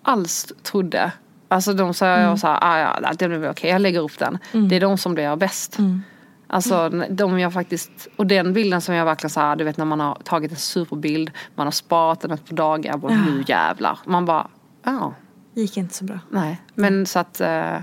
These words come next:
Speaker 2: Jag tror också lite att folk kommer... Nu tar jag över din spaning, det var
Speaker 1: Ja.
Speaker 2: inte meningen.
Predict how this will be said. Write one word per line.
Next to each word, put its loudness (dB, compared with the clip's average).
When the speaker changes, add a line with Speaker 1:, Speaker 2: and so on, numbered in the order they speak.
Speaker 2:
Jag 0
tror 4
också 0
lite 2
att 0
folk 0
kommer... 0
Nu 4
tar 0
jag 2
över 2
din -2
spaning, 0
det 0
var 2
Speaker 1:
Ja. 2
Speaker 2:
inte 0
meningen. 2